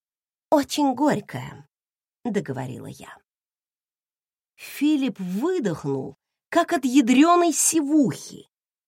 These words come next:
и надавил пальцами на веки, словно старался унять поток слёз. «Тереза, признайтесь, ваше дивное средство варила тётка для Рэндалла?»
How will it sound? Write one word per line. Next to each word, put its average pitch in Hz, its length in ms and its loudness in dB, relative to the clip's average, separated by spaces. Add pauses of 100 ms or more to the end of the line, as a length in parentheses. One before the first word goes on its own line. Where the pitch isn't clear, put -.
(280)
и 359 100 2
надавил 269 600 4
пальцами 135 580 -2
на 117 160 -8
веки, 302 500 -2 (240)
словно 392 460 4
старался 196 800 0
унять 156 640 -2 (220)
поток - 480 0
слёз. - 640 -8 (1500)
«Тереза, 156 720 -4 (960)
признайтесь, 320 1080 2 (880)
ваше 277 500 4
дивное 294 460 6
средство 175 680 0
варила 240 440 4
тётка 269 440 2
для 269 180 4
Рэндалла?» 330 680 0